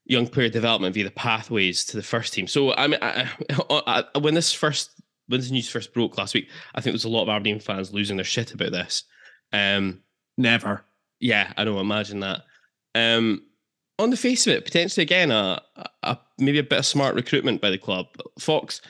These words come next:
Speaker 1: clearly struggled big time as manager at United. That's plain to see. But, um, he does appear to come across as being a very, very well-respected,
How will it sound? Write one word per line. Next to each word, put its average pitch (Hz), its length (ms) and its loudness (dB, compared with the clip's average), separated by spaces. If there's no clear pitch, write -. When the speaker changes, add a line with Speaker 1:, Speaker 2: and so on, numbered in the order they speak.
Speaker 1:
clearly 170 340 4
struggled 110 400 0
big 101 160 -2
time 90 260 -2
as 87 140 -8
manager 101 580 0
at - 380 -4
United. 87 560 -2
That's 95 240 -4
plain 95 360 -2
to - 100 -10
see. 87 320 -2
But, 113 160 2
um, 110 380 2
he 139 140 -6
does 165 440 2
appear 151 320 2
to 139 120 -4
come 135 120 0
across 127 380 -2
as 113 60 -10
being 107 160 -2
a 101 40 -4
very, 110 220 0
very 110 180 0
well-respected, 104 800 -2